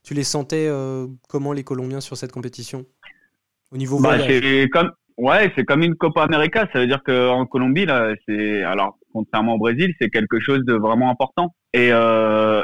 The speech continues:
Speaker 2: et donc, c'est, c'est normal, il y avait beaucoup de supporters. Il y avait un engouement vraiment en Colombie autour de cette Copa América. Alors, au,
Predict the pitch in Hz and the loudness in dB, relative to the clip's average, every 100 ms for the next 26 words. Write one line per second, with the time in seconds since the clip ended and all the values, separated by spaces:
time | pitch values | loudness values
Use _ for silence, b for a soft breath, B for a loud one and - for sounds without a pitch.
0 | - 110 110 113 - 117 - 107 107 - | 0 0 2 -2 -2 -4 0 2 2 0
1 | 104 107 123 143 104 104 107 104 107 110 | 0 2 4 4 4 4 4 2 0 0
2 | 123 - 110 113 - 151 147 120 123 127 | -2 -4 -4 -4 0 2 4 4 4 4
3 | 135 143 135 160 160 147 135 147 143 131 | 4 4 2 2 0 0 0 2 0 0
4 | 131 127 139 135 120 120 120 - 123 - | -2 0 0 0 0 -4 -6 -4 -6 -4
5 | 120 127 127 131 131 147 - 110 113 117 | -2 2 2 2 0 0 0 2 2 0